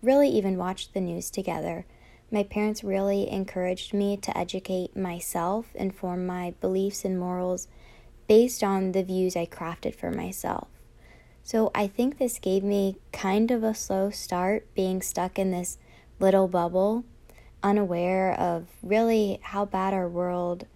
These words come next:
needs people to learn and explore and aid in the fight against brokenness. As I begin to, um,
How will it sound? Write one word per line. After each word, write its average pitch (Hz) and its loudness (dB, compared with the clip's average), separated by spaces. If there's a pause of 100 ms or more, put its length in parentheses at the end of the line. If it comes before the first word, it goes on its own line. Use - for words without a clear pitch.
(400)
needs 190 2
people 180 -2
to - -2
learn 180 2
and 170 -2
explore 175 -2
and 180 -4 (460)
aid 226 8
in 233 4
the 208 0
fight 185 -2
against 180 -6 (100)
brokenness. - -6 (1120)
As 233 4
I 294 4
begin 214 2
to, 190 0 (1080)
um, 196 0